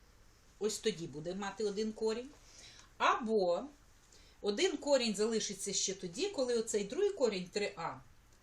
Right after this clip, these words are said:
дану умову не буде задовільняти. Тобто замість ікса я підставлю і запишу, що три а до квадрату мінус один має бути більше за нуль, а воно буде менше або рівне нуля.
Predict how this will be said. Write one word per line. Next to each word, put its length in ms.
дану 440
умову 720
не 360
буде 340
задовільняти. 540
Тобто 540
замість 460
ікса 340
я 60
підставлю 500
і 80
запишу, 440
що 220
три 400
а 240
до 100
квадрату 640
мінус 480
один 360
має 180
бути 240
більше 480
за 140
нуль, 200
а 100
воно 220
буде 240
менше 400
або 180
рівне 280
нуля. 280